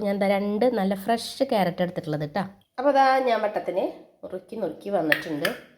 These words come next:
അപ്പോൾ ദാ ഞാനൊരു കുക്കർ എടുത്തിട്ടുണ്ട്. കുക്കറിലേക്ക് നമ്മുടെ ക്യാരറ്റ് ഇട്ട് കൊടുക്കാം. അപ്പോൾ ദാ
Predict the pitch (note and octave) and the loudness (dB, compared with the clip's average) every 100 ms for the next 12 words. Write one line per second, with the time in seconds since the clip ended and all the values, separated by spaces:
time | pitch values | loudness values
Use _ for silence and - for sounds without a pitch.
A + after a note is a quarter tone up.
0 | _ _ _ _ _ _ - A#3+ B3+ B3+ | _ _ _ _ _ _ -8 2 6 6
1 | C4 A#3+ - B3+ - G3+ G3+ G3+ G3 F3+ | 6 2 0 -2 2 4 4 2 -8 -2
2 | G3+ B3 - - F3 E3 G3 F3+ F3+ - | -2 -2 -6 -6 -4 -4 -2 -2 -2 -2
3 | G3 E3+ E3 F#3 E3+ D3+ - E3 A#3+ - | 0 0 -4 -6 -4 -6 -2 -4 -4 -12
4 | _ _ _ _ _ _ _ _ _ _ | _ _ _ _ _ _ _ _ _ _
5 | _ _ _ _ _ _ B3+ D4+ | _ _ _ _ _ _ 0 2